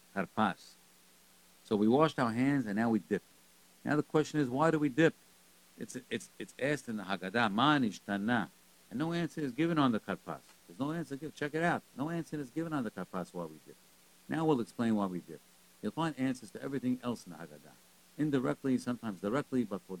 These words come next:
dipping, there's not even a remez, a hint in the entire Haggadah why we dip. And the answer is, we dip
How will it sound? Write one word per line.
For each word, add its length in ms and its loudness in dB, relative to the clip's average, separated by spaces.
dipping, 300 2
there's 240 -2
not 320 0
even 280 0
a 120 2
remez, 520 4
a 140 -14
hint 240 4
in 60 -8
the 100 -2
entire 400 -2
Haggadah 540 0
why 180 2
we 240 -4
dip. 120 -4
And 80 -8
the 100 -2
answer 360 0
is, 220 6
we 240 -8
dip 540 8